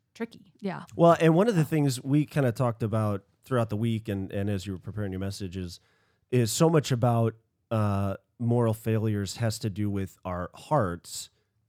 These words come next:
Speaker 3: less so, nec-, maybe less so than the action itself, in the sense that, like, a lot, there have been so many stories of people in leadership who have had moral fa-, moral fa-, moral failures, but their response to
Speaker 1: Mm-hmm.
Speaker 3: it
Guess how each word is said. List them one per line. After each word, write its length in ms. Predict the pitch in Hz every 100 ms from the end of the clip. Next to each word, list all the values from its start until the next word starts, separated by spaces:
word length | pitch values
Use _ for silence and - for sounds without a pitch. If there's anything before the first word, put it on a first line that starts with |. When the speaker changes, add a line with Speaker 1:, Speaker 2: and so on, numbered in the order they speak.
| _ _
Speaker 3:
less 240 | 110 113 113
so, 300 | - 117 104 95
nec-, 160 | 117 107 - - 143
maybe 300 | 160 151 131
less 220 | 127 127 -
so 140 | 120
than 280 | 110 117 113
the 180 | - 117
action 320 | 104 - 101
itself, 500 | 87 - 120 92 92 _ _ _ _ -
in 140 | 135
the 80 | 135
sense 320 | - 147 123
that, 160 | 127 113
like, 220 | 110 107
a 60 | 127
lot, 420 | 120 123 147 135
there 140 | 165 185
have 140 | 131
been 140 | 139
so 180 | 117 180
many 160 | 190 135
stories 440 | - 131 120 110
of 220 | 117 110
people 300 | - 139 120 110
in 200 | 110 110
leadership 460 | 113 113 - 101
who 100 | 104
have 100 | 92
had 180 | 107 107
moral 260 | 104 101 90
fa-, 160 | - -
moral 260 | 107 101 92
fa-, 180 | 107 -
moral 320 | 110 107 113
failures, 480 | 98 107 104 95 90 - _ _ -
but 120 | 143
their 120 | 135
response 680 | 113 107 - 135 156 190 -
to 180 | 202 123
Speaker 1:
Mm-hmm. 80 | 92
Speaker 3:
it 180 | 85